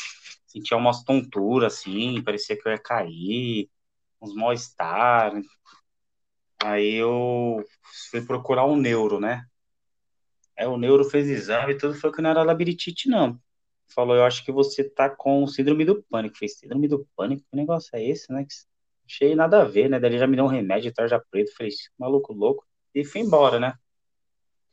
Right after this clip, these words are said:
Só que meus sintomas tava cada vez, é, acontecendo com mais frequência. Antes era uma ve-, uma vez no mês, depois ficou uma vez por semana, é, de quinze em quinze, depois uma vez por semana, e depois era um dia sim, um dia não.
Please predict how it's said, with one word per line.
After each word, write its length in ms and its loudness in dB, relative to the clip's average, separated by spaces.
Só 260 2
que 200 -6
meus 340 -2
sintomas 600 -4
tava 260 2
cada 240 -6
vez, 560 -6
é, 420 0
acontecendo 460 -6
com 80 -10
mais 140 -2
frequência. 640 -4
Antes 240 -4
era 160 4
uma 200 2
ve-, 300 -4
uma 140 -4
vez 160 0
no 100 -6
mês, 400 0
depois 280 0
ficou 160 -6
uma 140 0
vez 160 -6
por 140 -8
semana, 840 0
é, 120 -4
de 120 -12
quinze 200 -4
em 60 -10
quinze, 360 0
depois 280 6
uma 140 0
vez 160 0
por 100 -20
semana, 600 2
e 40 -4
depois 320 -2
era 260 -2
um 100 -6
dia 140 -4
sim, 180 -8
um 40 -4
dia 160 -2
não. 520 0